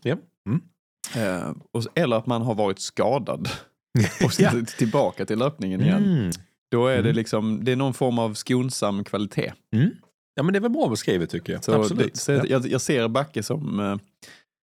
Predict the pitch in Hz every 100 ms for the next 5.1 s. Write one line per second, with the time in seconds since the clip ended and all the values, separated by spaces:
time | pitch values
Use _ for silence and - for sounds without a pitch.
0 | _ - 139 147 131 127 151 - - 143
1 | 117 - 110 104 113 - 107 95 - 107
2 | 95 104 98 98 98 - 104 98 82 85
3 | 90 107 104 - - - 131 160 220 220
4 | - 123 - _ _ _ - 123 92 -